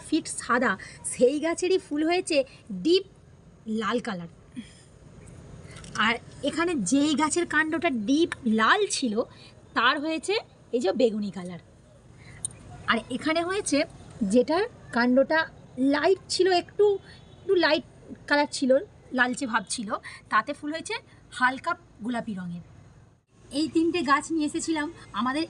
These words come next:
এখানকার নার্সারি থেকে, তার কিছুদিন আগেই পটিং করেছিলাম, জিরাট থেকে নিয়ে এসেছিল কয়েকটা নয়নতারার চারা। চলো সেই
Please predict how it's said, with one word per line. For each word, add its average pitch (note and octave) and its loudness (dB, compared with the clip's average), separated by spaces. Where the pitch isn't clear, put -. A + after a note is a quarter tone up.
এখানকার E4+ -2
নার্সারি A#3+ -4
থেকে, A3+ -6
তার C4+ 0
কিছুদিন E4+ -2
আগেই F4+ -2
পটিং E4 0
করেছিলাম, F4 0
জিরাট C#4 0
থেকে D#4+ -2
নিয়ে C#4 0
এসেছিল D4+ -4
কয়েকটা B3 -2
নয়নতারার A#3+ -2
চারা। G#3 -8
চলো B3+ -2
সেই A3+ -4